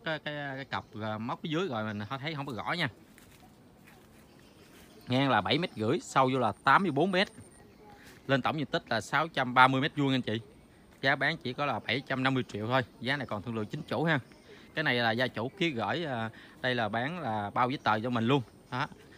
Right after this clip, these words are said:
Ai quý khách hàng yên tâm ha. Đất mình cao ráo đẹp anh chị.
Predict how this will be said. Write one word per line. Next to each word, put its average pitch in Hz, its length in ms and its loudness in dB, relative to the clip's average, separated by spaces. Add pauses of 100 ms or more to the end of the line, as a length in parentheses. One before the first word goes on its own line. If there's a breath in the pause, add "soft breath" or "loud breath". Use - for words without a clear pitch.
(200 loud breath)
Ai 120 120 -6
quý 139 120 -2
khách 165 160 -8
hàng 107 200 -2
yên 123 100 -6
tâm 123 240 2
ha. 139 140 2 (1800)
Đất - 200 -10
mình 101 160 -10
cao 110 220 2
ráo 123 160 2
đẹp 104 200 -4 (120)
anh 117 100 -6
chị. 107 200 -4